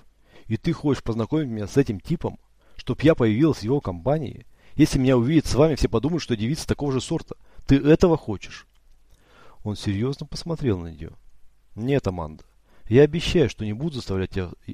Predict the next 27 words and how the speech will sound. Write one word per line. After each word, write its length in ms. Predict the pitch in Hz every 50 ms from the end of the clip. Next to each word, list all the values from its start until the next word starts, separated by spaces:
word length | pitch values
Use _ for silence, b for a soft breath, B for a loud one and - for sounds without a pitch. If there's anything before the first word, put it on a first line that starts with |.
| - _
появляться 400 | - 104 104 101 113 127 - -
в 60 | -
компании 400 | - 104 92 - - 113 135 139
с 80 | 113 -
Айком 260 | 98 98 - 117 117
Райаном. 440 | 123 127 101 82 80 82 80 71 - - _ _ b b b b
Робин 380 | - 104 117 147 156 180 185
встал 400 | 165 - - - - 104 95 87 85
и 160 | - - 104
выпил 280 | 104 113 104 113 104 -
таблетку 380 | - 101 95 113 117 - -
снотворного, 720 | 127 - 147 143 - - 139 117 101 92 90 - - - _ _ - - - -
запив 420 | 92 90 101 - - 120 123 - -
её 220 | 127 107 107 117
пивом. 420 | - - 117 107 90 - 53 - - - - _ _ _ _ b b b b b b b
Я 160 | 104 113 113
всё 280 | - - - 180 190
ещё 220 | 190 175 123 110 107
живу 180 | 98 110 135
по 120 | 143 - 127
европейскому 600 | 110 104 104 104 - 131 139 - - - 151 151
времени 420 | 139 143 131 107 95 90 90 85
и 160 | 82 - 101
чувствую 400 | - - 139 151 - - 117 101
себя 240 | 95 - 101 90 107
совершенно 520 | - - 95 92 - - - 101 101 101 107
разбитым. 520 | 113 110 107 113 113 95 - - - -